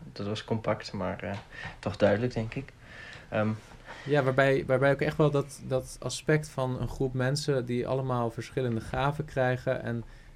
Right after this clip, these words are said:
Speaker 2: eh, die aan elkaar gegeven worden, hè, want het is ook een, ik geloof, er zit ook wel een bepaalde goddelijk per-, een bepaald goddelijk per-, een hemels perspectief op de kerk. Voor ons is het vooral een groep mensen die bij elkaar komen en die in het evangelie geloven en dat samen zo,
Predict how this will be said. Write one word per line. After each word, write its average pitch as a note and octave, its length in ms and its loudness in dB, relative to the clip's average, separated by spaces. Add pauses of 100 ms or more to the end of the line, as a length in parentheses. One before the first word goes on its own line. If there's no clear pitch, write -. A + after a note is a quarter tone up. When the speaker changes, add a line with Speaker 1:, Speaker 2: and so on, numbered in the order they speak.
(180)
Speaker 2:
eh, A2 120 -6
die A#2 160 0
aan B2 80 0
elkaar B2 280 2
gegeven D3+ 640 4
worden, D3 380 2
hè, D3+ 140 0
want D3+ 140 0
het A#2+ 100 -10
is A2+ 100 -4
ook B2 160 -2
een, B2 260 -4
ik - 140 -18
geloof, B2 240 -2
er B2+ 60 -2
zit A#2 140 -4
ook A#2+ 140 -2
wel B2 140 2
een A#2 80 -2
bepaalde A2+ 380 0
goddelijk D3 520 -2
per-, - 160 -4
een A#2+ 140 -6
bepaald A#2 280 0
goddelijk D3+ 400 2
per-, - 140 -2
een A2+ 60 -2
hemels D3+ 380 4
perspectief C#3 640 -2
op C3+ 260 -2
de - 80 -2
kerk. D3+ 400 4 (800)
Voor - 160 0
ons E3 240 10
is C#3 100 6
het B2+ 160 4
vooral B2 280 4
een A#2+ 60 2
groep A#2+ 220 2
mensen B2 580 4 (420)
die B2 120 2
bij B2+ 100 10
elkaar A#2+ 400 6
komen A2+ 480 4
en A2+ 180 0
die A2+ 120 2
in A2+ 60 2
het A2 100 -4
evangelie C#3 580 2
geloven C#3 520 0
en A2 120 0
dat A2 160 -2
samen A2+ 340 0
zo, G#2+ 420 0